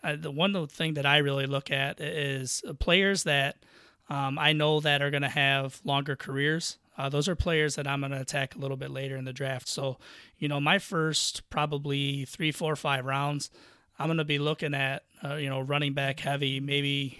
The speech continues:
you know, some tier one, tier two, maybe even, uh, younger wide receivers. But,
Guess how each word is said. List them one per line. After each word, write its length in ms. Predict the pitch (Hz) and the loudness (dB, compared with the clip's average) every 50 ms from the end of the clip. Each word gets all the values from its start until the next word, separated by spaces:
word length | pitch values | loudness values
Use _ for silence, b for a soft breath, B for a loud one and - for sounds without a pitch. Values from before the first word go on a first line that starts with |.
| - - | -18 -12
you 160 | - 175 143 | -10 -8 -6
know, 160 | 139 135 131 135 | -4 -4 -4 -4
some 540 | - - 156 139 135 131 131 131 131 123 - _ _ _ _ _ _ _ _ _ _ _ | -2 -2 -2 -2 -4 -4 -4 -6 -6 -8 -10 _ _ _ _ _ _ _ _ _ _ _
tier 260 | - - 147 147 143 | 2 4 4 6 6
one, 440 | 143 143 139 139 139 143 139 135 - - _ | 4 4 4 4 4 4 2 0 -2 -4 _
tier 200 | - - 147 143 | 0 2 2 2
two, 320 | - - - 156 147 143 | 2 2 2 2 2 4
maybe 300 | 143 143 143 143 143 143 147 151 | 4 6 4 4 4 2 0 0
even, 340 | 143 139 143 143 143 135 - B B B B B B B B B - | 0 2 2 2 2 2 -2 B B B B B B B B B -8
uh, 340 | - 139 139 135 131 131 131 | -4 -4 -2 -2 -2 -2 -2
younger 380 | 131 139 147 147 151 147 143 139 | 0 2 2 2 4 2 2 2
wide 240 | 139 147 147 143 | 4 4 4 4
receivers. 540 | 135 131 - - 143 143 143 151 151 147 - | 2 0 0 0 2 0 2 0 0 -2 -2
But, 280 | - - 147 139 143 | -2 -2 -2 -2 -2